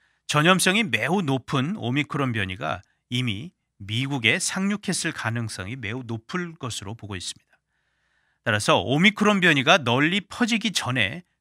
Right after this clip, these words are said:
백신 접종률을 더 높여야 한다라고 강조를 하고 있습니다.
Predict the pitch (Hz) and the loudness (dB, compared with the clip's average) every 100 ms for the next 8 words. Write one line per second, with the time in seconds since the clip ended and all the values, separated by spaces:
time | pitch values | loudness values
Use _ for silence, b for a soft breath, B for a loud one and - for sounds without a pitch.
0 | _ - 131 - 180 151 123 - 127 104 | _ -6 -2 0 0 0 -2 -2 -4 -2
1 | 104 165 87 _ _ - 127 131 117 120 | -4 -2 -4 _ _ -2 -2 -2 -4 -2
2 | 180 170 143 139 117 101 90 135 - 117 | 2 6 6 4 -4 -6 -6 -10 -6 -6
3 | 107 101 113 117 117 92 - - | -4 -6 -6 -8 -8 -6 -6 -8